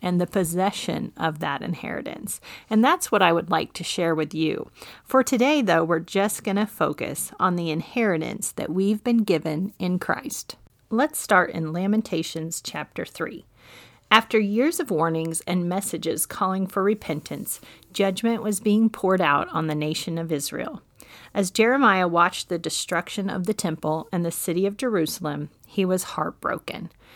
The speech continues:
discouraged, and downhearted. In verse seventeen, he says, "Thou hast removed my soul far off from peace." And he continues in verse eighteen, "My strength and my hope is perished."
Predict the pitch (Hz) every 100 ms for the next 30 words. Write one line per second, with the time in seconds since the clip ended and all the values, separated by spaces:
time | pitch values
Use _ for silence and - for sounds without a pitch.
0 | - _ - 170 - - 190 190 190 190
1 | - - 170 160 151 151 143 143 160 -
2 | - - - - - - - 202 196 180
3 | - _ _ _ - 202 202 - 233 226
4 | 247 - 175 160 165 185 - 170 160 160
5 | - 214 220 240 - - 208 202 226 285
6 | - 254 240 - 180 151 151 - 185 190
7 | 175 170 - 185 170 - 147 - - -
8 | _ - 180 175 185 185 - 247 175 160
9 | 165 160 165 - 170 175 - 151 156 -
10 | - - - 170 - - 226 185 - 165
11 | 156 151 - 190 147 - - 156 - 175
12 | 151 143 - - -